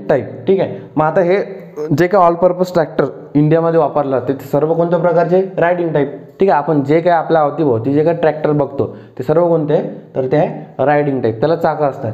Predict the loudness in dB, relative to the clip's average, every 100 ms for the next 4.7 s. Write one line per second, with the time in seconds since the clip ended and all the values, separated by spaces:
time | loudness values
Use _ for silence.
0 | -2 0 0 -6 -16 -6 0 2 2 2
1 | 2 2 0 -2 -10 -16 -8 0 2 2
2 | 0 0 0 -2 -6 -2 0 -2 -6 0
3 | 0 2 0 2 0 -2 -2 -2 0 -6
4 | -6 -12 -20 -20 _ 0 0